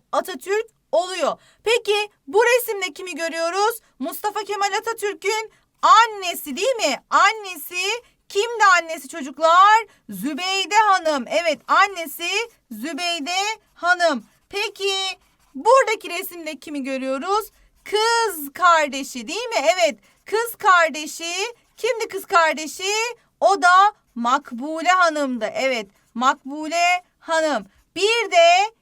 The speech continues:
kim vardı? Mustafa Kemal Atatürk'ün babası. O kimdi çocuklar? Adı neydi? Ali Rıza Efendi. Evet, bunları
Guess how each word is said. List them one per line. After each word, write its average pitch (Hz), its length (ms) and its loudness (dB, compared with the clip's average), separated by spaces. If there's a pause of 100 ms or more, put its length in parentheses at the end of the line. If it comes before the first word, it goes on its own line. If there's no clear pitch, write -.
(140)
kim 427 320 -6
vardı? 302 480 2 (340)
Mustafa 294 400 -10
Kemal 349 340 -2
Atatürk'ün 370 720 -10 (180)
babası. 320 760 0 (520)
O 370 60 2 (140)
kimdi 339 300 -10
çocuklar? 254 520 -4
Adı 330 260 -2
neydi? 294 380 -6 (560)
Ali 330 320 0
Rıza 311 640 4 (300)
Efendi. 285 1080 -2 (240)
Evet, 311 280 0
bunları 359 760 0